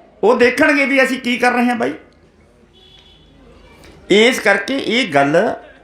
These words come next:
ਸਾਡੇ ਵਖਰੇਵੇਂ ਨੇ। ਡੱਲੇਵਾਲ ਸਾਹਿਬ ਸਾਨੂੰ ਨਹੀਂ ਬੁਲਾਉਣਾ ਚਾਹੁੰਦਾ, ਬਿਲਕੁਲ ਨਾ ਬੁਲਾਵੇ। ਪੰਧੇਰ ਸਾਡੇ ਨਾਲ ਗੱਲ ਨਹੀਂ ਕਰਨੀ ਚਾਹੁੰਦਾ, ਬਿਲਕੁਲ ਨਾ ਕਰੇ।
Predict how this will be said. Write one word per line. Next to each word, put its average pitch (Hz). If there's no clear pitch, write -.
ਸਾਡੇ 202
ਵਖਰੇਵੇਂ 233
ਨੇ। 190
ਡੱਲੇਵਾਲ 269
ਸਾਹਿਬ 277
ਸਾਨੂੰ 262
ਨਹੀਂ 269
ਬੁਲਾਉਣਾ 262
ਚਾਹੁੰਦਾ, 277
ਬਿਲਕੁਲ 285
ਨਾ 294
ਬੁਲਾਵੇ। 254
ਪੰਧੇਰ 269
ਸਾਡੇ 269
ਨਾਲ 302
ਗੱਲ 277
ਨਹੀਂ 285
ਕਰਨੀ 277
ਚਾਹੁੰਦਾ, 302
ਬਿਲਕੁਲ 320
ਨਾ 311
ਕਰੇ। 254